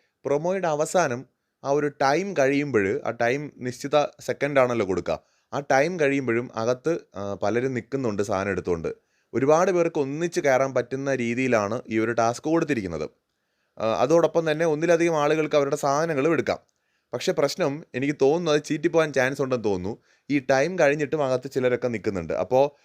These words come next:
എല്ലാവരെയും അത് ബാധിക്കുമോ, അകത്ത് നിക്കുന്നവരെ മാത്രമേ ബാധിക്കൂ എന്നുള്ള കാര്യങ്ങൾ നമുക്കറിയില്ല. ഗ്രൂപ്പായിട്ടൊക്കെ ഉള്ള ഒരു ടാസ്ക്കായിട്ട് തോന്നുന്നുണ്ട്. പിന്നെ പെട്ടെന്ന് വന്ന് പോയ പ്രൊമോ ആയതുകൊണ്ട് അത്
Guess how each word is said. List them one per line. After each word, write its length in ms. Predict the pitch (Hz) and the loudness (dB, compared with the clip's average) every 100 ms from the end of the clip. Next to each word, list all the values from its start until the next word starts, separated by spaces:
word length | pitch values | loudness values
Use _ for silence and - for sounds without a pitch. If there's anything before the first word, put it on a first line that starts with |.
| _ 101 | _ -4
എല്ലാവരെയും 460 | 107 131 143 165 | 2 6 6 6
അത് 120 | 156 151 | 4 4
ബാധിക്കുമോ, 500 | 139 139 123 143 - | 4 2 -2 -4 -2
അകത്ത് 300 | 113 123 147 | -2 -2 -4
നിക്കുന്നവരെ 420 | 131 143 147 143 | -6 -4 -2 -2
മാത്രമേ 400 | 135 123 131 156 | -2 -2 0 2
ബാധിക്കൂ 380 | 147 127 127 139 | 4 2 2 -2
എന്നുള്ള 220 | 135 135 | -2 0
കാര്യങ്ങൾ 320 | 123 123 135 | 0 0 -2
നമുക്കറിയില്ല. 640 | 131 113 113 107 104 95 - _ _ _ _ 113 | -4 -2 0 0 0 -2 -6 _ _ _ _ -8
ഗ്രൂപ്പായിട്ടൊക്കെ 800 | 120 127 143 180 175 170 175 170 | -2 0 2 4 4 4 0 0
ഉള്ള 180 | 156 156 | 2 2
ഒരു 240 | 160 151 | 0 0
ടാസ്ക്കായിട്ട് 480 | 131 127 - 139 135 | 2 2 4 2 2
തോന്നുന്നുണ്ട്. 760 | 120 117 120 98 98 151 _ _ _ 107 | 0 0 -2 -4 -4 -4 _ _ _ -4
പിന്നെ 140 | 110 | 0
പെട്ടെന്ന് 460 | 113 107 147 160 165 | 0 0 0 2 2
വന്ന് 200 | 151 151 | 2 4
പോയ 220 | 139 147 | 4 4
പ്രൊമോ 280 | 131 131 143 | 2 0 2
ആയതുകൊണ്ട് 360 | 135 135 135 | 2 2 0
അത് 220 | 131 139 | 0 0